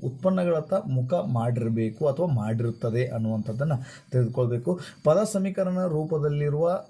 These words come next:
ರಾಸಾಯನಿಕ ಕ್ರಿಯೆಯನ್ನು ರಾಸಾಯನಿಕ ಸೂತ್ರ ಅಥವಾ ಅಣುಸೂತ್ರಗಳ ಬಳಸಿ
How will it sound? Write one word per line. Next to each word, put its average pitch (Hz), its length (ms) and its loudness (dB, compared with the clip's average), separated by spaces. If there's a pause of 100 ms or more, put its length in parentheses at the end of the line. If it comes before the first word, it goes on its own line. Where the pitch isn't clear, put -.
(180)
ರಾಸಾಯನಿಕ 156 480 2
ಕ್ರಿಯೆಯನ್ನು 131 520 2
ರಾಸಾಯನಿಕ 175 720 0
ಸೂತ್ರ 175 480 0
ಅಥವಾ 156 380 2
ಅಣುಸೂತ್ರಗಳ 147 680 2
ಬಳಸಿ 120 680 -2